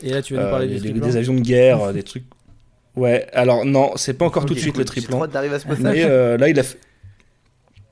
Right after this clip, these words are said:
Speaker 2: Je crois que la, l'émission en question parlait du Douglas D C trois, donc, euh,
Speaker 3: Ouais,
Speaker 2: avion
Speaker 3: bien
Speaker 2: assez
Speaker 3: sûr.
Speaker 2: connu pour ceux qui s'intéressent
Speaker 3: Mm.
Speaker 2: à l'aviation. Voilà. Euh, bon, récemment, il s'est mis au stand-up aussi. Il a fait une petite
Speaker 3: C'est
Speaker 2: tournée de,
Speaker 3: dingue,
Speaker 2: de
Speaker 3: cette
Speaker 2: spectacles
Speaker 3: vie.
Speaker 2: comme ça dans le monde entier.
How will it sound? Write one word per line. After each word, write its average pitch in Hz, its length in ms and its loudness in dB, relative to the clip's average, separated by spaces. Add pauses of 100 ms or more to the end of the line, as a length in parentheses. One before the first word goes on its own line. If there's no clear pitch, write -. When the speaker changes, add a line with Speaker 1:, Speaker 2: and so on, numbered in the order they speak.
(160)
Speaker 2:
Je - 100 -8
crois 160 120 2
que 156 100 -4
la, 135 200 6
l'émission 131 500 0
en 131 60 0
question 127 340 -2
parlait 120 240 2
du 117 240 -4
Douglas 123 280 0
D 123 140 0
C 120 140 -6
trois, 120 480 0
donc, - 180 -14
euh, 104 180 -12 (260)
Speaker 3:
Ouais, 120 80 -6
Speaker 2:
avion 123 180 -2
Speaker 3:
bien 117 80 0
Speaker 2:
assez 139 140 -4
Speaker 3:
sûr. 113 100 -6
Speaker 2:
connu 117 320 -2
pour 117 160 -14
ceux 113 120 -10
qui 104 200 -14
s'intéressent 110 400 -8
Speaker 3:
Mm. 107 60 -6
Speaker 2:
à - 20 -4
l'aviation. 101 320 -10 (840)
Voilà. 98 240 -10 (480)
Euh, 110 400 0
bon, 123 180 0
récemment, 131 520 0
il 139 40 -2
s'est 127 140 -4
mis 110 100 -2
au 110 60 -2
stand-up 117 560 0
aussi. 113 240 -4
Il 113 100 -2
a 104 40 -8
fait 104 120 -8
une 104 60 -6
petite - 200 -20
Speaker 3:
C'est - 100 -6
Speaker 2:
tournée 110 180 -4
de, 104 80 -4
Speaker 3:
dingue, 95 180 -4
Speaker 2:
de 92 80 -10
Speaker 3:
cette 151 120 -6
Speaker 2:
spectacles 120 480 -6
Speaker 3:
vie. 110 60 -8
Speaker 2:
comme 101 160 -10
ça 117 140 -4
dans 110 120 -4
le 110 40 -4
monde 110 160 -2
entier. 127 420 -4